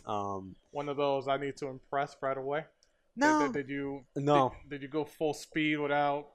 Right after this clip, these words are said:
Speaker 1: When I write, man, it's, um, when I write, it's, uh, it's, I, I'm definitely, I know that I'm a writer because I get into a certain zone that I don't get into anywhere else.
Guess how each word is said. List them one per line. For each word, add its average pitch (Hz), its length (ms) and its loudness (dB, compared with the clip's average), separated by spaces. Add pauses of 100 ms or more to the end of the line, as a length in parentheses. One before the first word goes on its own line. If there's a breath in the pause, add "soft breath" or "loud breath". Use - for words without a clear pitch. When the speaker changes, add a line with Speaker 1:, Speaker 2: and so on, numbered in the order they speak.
(120)
Speaker 1:
When 135 180 2
I 196 140 8
write, 127 480 4
man, 104 320 -4
it's, - 340 -6
um, 104 460 -4 (1080)
when 110 160 -4
I 127 120 2
write, 113 320 2
it's, 101 340 -2
uh, 101 260 -4 (480)
it's, - 640 -8 (720 soft breath)
I, 117 180 -2
I'm 120 200 8 (180)
definitely, 120 420 6 (240)
I 113 80 2
know 156 340 8
that 135 120 6
I'm 113 180 0
a 104 60 -4
writer 107 420 4
because 104 640 -2
I 120 160 4
get 123 280 2
into 113 300 -8
a 104 60 -6
certain 113 380 -6
zone 101 500 -4
that 101 120 -2
I 95 160 0 (340)
don't 113 280 -2
get 104 200 0
into 101 560 -8 (580)
anywhere 110 480 -2
else. 104 400 -4